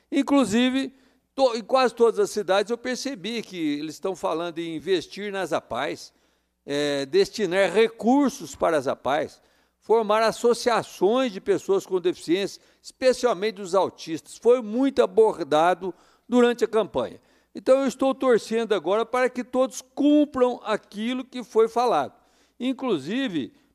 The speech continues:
peço às pessoas que estavam assistindo, aos eleitores, ao povo, que cobrem das pessoas que foram eleitos, que prometeram,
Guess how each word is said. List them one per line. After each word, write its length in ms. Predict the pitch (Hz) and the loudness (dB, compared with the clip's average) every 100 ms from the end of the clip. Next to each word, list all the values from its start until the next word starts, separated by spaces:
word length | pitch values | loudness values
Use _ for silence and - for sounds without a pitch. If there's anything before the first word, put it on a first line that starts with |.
| _ | _
peço 440 | 190 226 208 226 | 2 2 -2 0
às 180 | 220 - | 0 0
pessoas 580 | _ 233 160 196 196 156 | _ -2 0 2 2 2
que 100 | 185 | -8
estavam 380 | - 170 165 156 | -4 0 0 0
assistindo, 760 | 143 - 160 - 170 196 151 | -6 -10 -16 -16 -12 -10 -4
aos 160 | 156 131 | -6 -2
eleitores, 760 | 196 190 127 160 180 202 - | 0 0 -2 2 4 4 2
ao 100 | 190 | 0
povo, 640 | 190 - 202 233 185 135 - _ _ _ _ | 0 2 4 4 2 -6 -10 _ _ _ _
que 140 | 240 | -14
cobrem 720 | - 208 190 240 262 208 151 | -2 2 4 4 2 2 0
das 180 | 135 185 | 0 -2
pessoas 460 | - 208 - 196 - | 2 -2 2 0 2
que 60 | |
foram 180 | 247 247 | 0 2
eleitos, 480 | 269 240 214 - - _ _ _ _ | 4 4 2 0 -20 _ _ _ _
que 100 | - | -6
prometeram, 800 | - 285 277 262 220 190 151 | 2 4 6 4 6 4 4